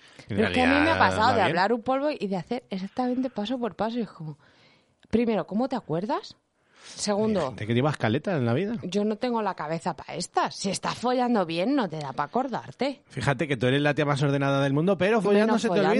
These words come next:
Speaker 2: olvida, ¿eh?
Speaker 1: claro.
Speaker 2: Es que eso es lo bonito, porque si no
Speaker 1: Claro.
Speaker 2: ¿Si no de qué?
Speaker 1: Pues
Speaker 2: Ya.
Speaker 1: eso, eso es mi este.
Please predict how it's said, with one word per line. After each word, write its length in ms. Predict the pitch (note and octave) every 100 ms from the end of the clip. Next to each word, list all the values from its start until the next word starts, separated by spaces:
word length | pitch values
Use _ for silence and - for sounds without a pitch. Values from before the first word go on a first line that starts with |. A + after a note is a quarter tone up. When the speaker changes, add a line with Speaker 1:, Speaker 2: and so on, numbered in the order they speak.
| A3+
Speaker 2:
olvida, 180 | D#3 D3
¿eh? 40 |
Speaker 1:
claro. 680 | D#3 D#3 D#3+ C#3+ D#3+ A#3 D4
Speaker 2:
Es 140 | A#2+ -
que 160 | A#2
eso 140 | A2 C3
es 60 |
lo 100 | C3
bonito, 400 | A2 G2+ C#3+ E3+ _
porque 180 | - G2+
si 120 | F#2+
no 240 | G2 C3+ A#3+ _ -
Speaker 1:
Claro. 520 | E3+ D#3+ D#3 F#3+ D#4 _
Speaker 2:
¿Si 180 | - D#3
no 100 | E3+
de 140 | F#3 A#2+
qué? 180 | A#2 - - - - - - -
Speaker 1:
Pues 160 | A3+ A#3
Speaker 2:
Ya. 60 |
Speaker 1:
eso, 200 | D#3 C3+ _ _ _ _
eso 300 | - G#3 G3+
es 80 | F#3+
mi 200 | F3+ D#3+
este. 240 | D3 -